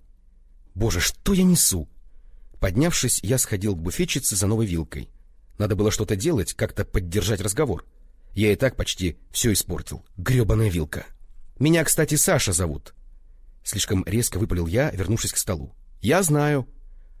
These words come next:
Она даже не взглянула на меня. Похоже, для нее я был пустым местом.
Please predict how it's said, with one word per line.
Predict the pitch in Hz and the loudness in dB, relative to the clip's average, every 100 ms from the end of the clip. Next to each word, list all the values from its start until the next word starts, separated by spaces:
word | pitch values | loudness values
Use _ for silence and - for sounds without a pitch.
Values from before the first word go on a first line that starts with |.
| - - - - | -20 -20 -20 -4
Она | 113 165 | 0 2
даже | 160 147 | 2 2
не | 160 | 2
взглянула | 127 170 160 | 2 2 4
на | 92 | 2
меня. | 87 78 71 - - - | 2 0 -4 -12 -20 -6
Похоже, | - 110 196 180 | -4 0 2 2
для | 120 | 4
нее | 127 127 170 | 2 4 2
я | 147 | 2
был | 143 | 2
пустым | 135 - 135 | 0 -2 0
местом. | 104 - - | 0 -2 -8